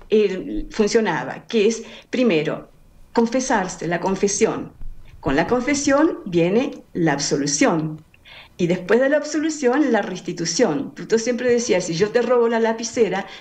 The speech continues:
no basta después que te pida disculpas, tengo que devolverte la lapicera o comprarte otra". En, entonces, también se le ha criticado por darle ese tono religioso a la, a la comisión. Pero era también su forma, era su teología, era su for-, eran sus, sus creencias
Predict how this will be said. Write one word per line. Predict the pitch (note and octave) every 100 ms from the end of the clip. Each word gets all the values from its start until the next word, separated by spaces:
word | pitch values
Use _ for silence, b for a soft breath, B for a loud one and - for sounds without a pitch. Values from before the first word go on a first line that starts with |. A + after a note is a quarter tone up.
| -
no | F#3
basta | F3+ F3 G#3+
después | G3 - F#3+
que | G#3
te | G3 D#3+
pida | F3+ E3
disculpas, | E3 E3 F#3 D#3+ F#3 F#3
tengo | E3+ E3
que | G3
devolverte | E3 D3+ D#3 F3+ F3+
la | D#3
lapicera | C#3+ C#3 A2+ E3+ D#3 F#3+
o | -
comprarte | - - - - - -
otra". | - - - - - B B B B B B _
En, | - C4 B3+ - - _ _
entonces, | C4 C4 C#4+ C#4 A#3
también | C4+ B3+ D4 F4+
se | E4
le | D#4+
ha |
criticado | D#4 D#4 C#4+ C#4+ C4+ C#4+
por | C4+ A3+
darle | A#3 B3+ B3+
ese | B3 A3+
tono | A#3 A#3+
religioso | A#3 G#3 F#3+ F3 - B3 - - D3 -
a | E3+
la, | E3
a | D3+ E3+
la | C#3+
comisión. | E3 E3 D#3 - C#3 G2+ - B B B - -
Pero | G#3+ G#3+ C4+ - -
era | A3+ A#3 B3
también | A3 G3 A#3+
su | A#3 - A3
forma, | A3 G#3 G3 A#3+ A#3+
era | G#3 G#3
su | G3+ D#3
teología, | F3 F3 D#3+ E4+ -
era | D3
su | -
for-, | D#3+ - E3+
eran | D3 D3+
sus, | D#3+ D#3
sus | D#3 D#3
creencias | D#3 E3+ A#3+ A#3+ - D3+